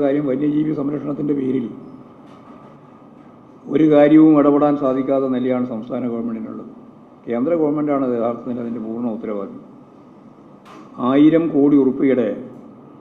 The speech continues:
ഒരു പാക്കേജ് വന്യജീവി ശല്യം പരിഹരിക്കുന്നതിനു വേണ്ടി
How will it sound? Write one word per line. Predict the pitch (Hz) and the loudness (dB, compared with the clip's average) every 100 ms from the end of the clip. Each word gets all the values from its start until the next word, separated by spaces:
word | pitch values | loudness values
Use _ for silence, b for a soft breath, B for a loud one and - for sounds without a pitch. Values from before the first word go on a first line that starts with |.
| - - - - - - - - - - - - - 123 | -20 -20 -20 -20 -20 -20 -20 -20 -20 -20 -20 -20 -8 -2
ഒരു | 123 | -2
പാക്കേജ് | 127 117 117 127 113 101 - - - - - - - - - - - - - - - - - - | -2 -6 -2 -2 -2 -4 -8 -16 -20 -20 -20 -20 -20 -20 -20 -20 -20 -20 -20 -20 -20 -20 -18 -4
വന്യജീവി | 113 127 139 139 143 143 | 2 2 4 4 4 4
ശല്യം | 120 123 127 131 | 0 -2 -2 -2
പരിഹരിക്കുന്നതിനു | 113 117 127 131 139 123 113 | -2 -2 -2 0 0 0 0
വേണ്ടി | 110 107 | -4 -4